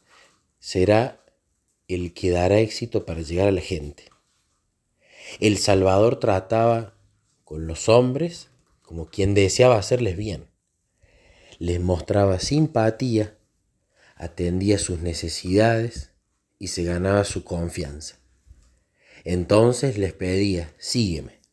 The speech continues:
decía el texto, ¿no? Me gustó.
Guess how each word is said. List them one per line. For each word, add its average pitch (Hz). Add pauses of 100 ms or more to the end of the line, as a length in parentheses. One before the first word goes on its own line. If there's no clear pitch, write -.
(500)
decía 80
el 78
texto, -
¿no? 107 (1700)
Me 147
gustó. 233